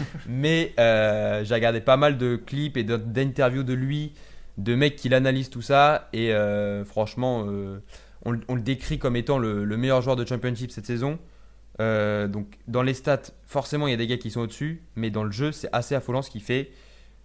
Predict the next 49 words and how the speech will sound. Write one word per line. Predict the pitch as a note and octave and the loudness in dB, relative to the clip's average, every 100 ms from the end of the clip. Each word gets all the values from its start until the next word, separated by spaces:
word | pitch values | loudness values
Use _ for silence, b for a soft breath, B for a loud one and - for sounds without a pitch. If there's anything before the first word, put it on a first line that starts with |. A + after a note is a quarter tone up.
| - | -4
Euh, | A#2 A#2 A2 | 0 2 0
franchement, | B2 C3+ D3 | -2 0 0
il | G#2+ | 0
a | G#2 | 0
tout | F3 | -2
pour | E3+ B2 A#2+ | -2 0 -2
être | - | 0
un | A#2 | -2
ailier | B2 C3 A#2 | 0 0 -2
de | |
top | G#2 - C3+ - | -4 -4 -2 2
classe | C3 B2+ | 0 0
mondiale | A#2 C3 C#3+ - - | 0 2 2 0 -6
et | A2+ | -4
il | A#2 A#2 | -2 -2
est | |
déjà, | A2+ C#3+ C#3 C#3+ | 0 0 4 2
selon | - A#2+ A#2+ | 2 -2 0
moi, | B2+ A#2 | 0 0
un | G#2+ | 0
ailier, | A2 A2+ A#2+ A2+ | -2 -2 -2 -2
euh, | G2 F#2+ F#2 | -2 -6 -8
de | G2+ | -6
classe, | A2+ B2 A#2 - | -4 2 2 0
euh, | G#2 F#2+ - | -6 -6 -6
internationale | G#2+ A2+ G#2+ G#2+ A#2+ B2 | -4 -2 -2 -4 -4 -2
parce | G2 - | -4 -6
que, | G#2 b b b b b - | -10 b b b b b -2
en | |
fait, | D3 | 0
il | C3+ | 0
joue | B2+ C3+ | -2 0
pour | C3 | 2
l'Angleterre, | C3 C3+ C#3 C3 | 2 2 2 2
donc | G2+ - | 2 -4
il | |
sera | - G#2+ | -6 -2
pas | C3 | 0
sélectionné | B2+ A#2 B2 A#2 | 0 -4 -2 0
maintenant, | A2+ C3 D3 | -2 0 -2
je | A#2 | -2
veux | |
dire, | A#2+ D3 | 0 0
mais | A2 | 0
dans | F#2+ | 0
n'importe | A2 B2 - - | 0 -2 -4 -4
quel | A#2+ | -4
autre | G#2 - | -4 -4
pays, | B2 B2 | -2 -2